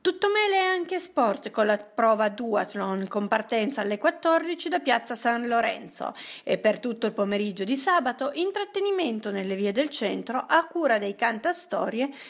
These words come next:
Gli Allegri Sognatori. Alla sera alle ventuno spazi ai giovani con Cavour Night, ospite Radio centocinque.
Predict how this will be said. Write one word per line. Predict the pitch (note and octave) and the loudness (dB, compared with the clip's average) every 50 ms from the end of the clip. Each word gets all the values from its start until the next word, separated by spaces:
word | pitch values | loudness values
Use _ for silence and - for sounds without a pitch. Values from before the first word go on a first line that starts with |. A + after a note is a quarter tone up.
| - - _ | -20 -8 _
Gli | - C#4+ F4+ | 2 6 6
Allegri | G#4 G#4+ F#4+ E4+ E4 D#4+ C#4+ D4+ E4 F4 | 6 6 6 4 2 2 2 0 -2 -2
Sognatori. | E4+ - E4+ D#4 D#4+ E4 E4 - B3+ F#3+ - - - - - - _ _ _ - - - - - - - - | 0 0 0 2 2 2 2 0 -2 -4 -4 -6 -10 -14 -16 -18 _ _ _ -20 -18 -16 -16 -16 -16 -4 2
Alla | - G3+ G#3 A3+ A3 A3 | 2 4 6 4 4 2
sera | - A#3+ A#3 A3 G#3 | 4 2 4 4 4
alle | G3+ G#3 G#3 | 4 2 2
ventuno | G#3+ C#4 E4+ F#4 F4 D4 D4+ D#4+ E4 F4 | 0 0 0 0 -2 -2 0 0 0 0
spazi | E4+ - - - E4+ E4+ E4 E4 - - F4 F4+ | -2 0 2 4 4 4 4 -2 -6 -2 2 4
ai | F4+ F4+ F4 D4 | 4 4 4 2
giovani | C#4 B3+ A3 G#3 G#3+ A3+ G#3+ G3 G3 G3 G#3 G#3 | 0 0 2 2 2 2 0 -2 -2 -4 -6 -6
con | - - G3 G3 F#3+ F#3+ G3+ G3+ | -2 0 0 0 0 -2 -6 -2
Cavour | - B3+ B3 A#3 B3+ C#4+ D#4 E4+ E4+ | 0 0 0 2 0 -2 -2 -2 -2
Night, | E4 C4+ - - - - F3+ - - - - - | -2 -2 -2 -4 -4 -8 -10 -8 -6 -6 -4 0
ospite | - C4 - - - - C4+ C4+ - - - - | 0 0 0 -2 -8 -10 -6 -2 -2 -2 -2 0
Radio | D4 D#4+ D#4+ C#4 A3 C#4 E4 | 2 4 4 4 2 0 -4
centocinque. | D4 - F4+ F4+ F4+ G#4 F4+ - - C4+ - - - - - - - | -2 -2 -4 -2 0 -2 -2 -2 -4 -6 -8 -6 -8 -8 -8 -10 -10